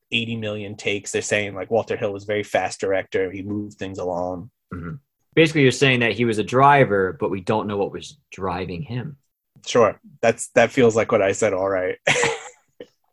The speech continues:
Speaker 1: <laughs> Well, this was his second movie that he had written and directed.
Speaker 2: Okay.
Speaker 1: By the se-, you know, seventies, he had finally, he, he'd been writing for people for so long that he was just like,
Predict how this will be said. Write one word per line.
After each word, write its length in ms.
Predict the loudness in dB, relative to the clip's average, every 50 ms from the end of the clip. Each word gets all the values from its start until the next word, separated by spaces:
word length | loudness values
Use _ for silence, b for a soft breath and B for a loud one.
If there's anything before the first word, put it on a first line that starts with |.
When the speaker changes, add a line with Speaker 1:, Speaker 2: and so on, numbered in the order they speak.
| -4 -4
Speaker 1:
<laughs> 480 | -4 0 -2 -2 -2 2 0 0 0 0 -12 -12 -12 _ B B B B B B B B
Well, 140 | 10 12 12
this 140 | 12 12 10
was 160 | 10 10 10
his 180 | 8 8 8
second 340 | 10 10 10 10 10 6 6
movie 220 | 8 6 6 6 8
that 180 | 8 8 8 8
he 100 | 8 6
had 180 | 6 6 4 0 -4
written 260 | -2 0 0 0 -2
and 120 | -4 -4
directed. 560 | -4 -2 0 2 0 0 -2 -8 -16 -16 -16 -16 -20 -18 _ -6
Speaker 2:
Okay. 240 | -4 -2 -2 -4 -4 -6 _ _ 6
Speaker 1:
By 160 | 8 10 10
the 80 | 8 8
se-, 240 | 6 6 6 6
you 60 | 6 6
know, 100 | 4 4
seventies, 480 | 6 8 6 6 6 4 0 0 0
he 80 | -2 -4
had 100 | -2 0
finally, 420 | 0 0 0 2 -2 -4 -4 -6 -6 -6
he, 200 | -8 -8 -10 -10 -10
he'd 180 | -8 -6 -4 -2
been 160 | -2 -2 4
writing 360 | 6 6 6 6 4 0 -6
for 120 | -8 -12 -14
people 300 | -10 -12 -10 -8 -8 -6
for 140 | -6 -6 -6
so 180 | -2 -2 -2
long 220 | 0 0 -2 -2 -2
that 100 | -2 -4
he 80 | -4
was 100 | -6 -6
just 160 | -8 -10 -12
like, 120 | -12 -14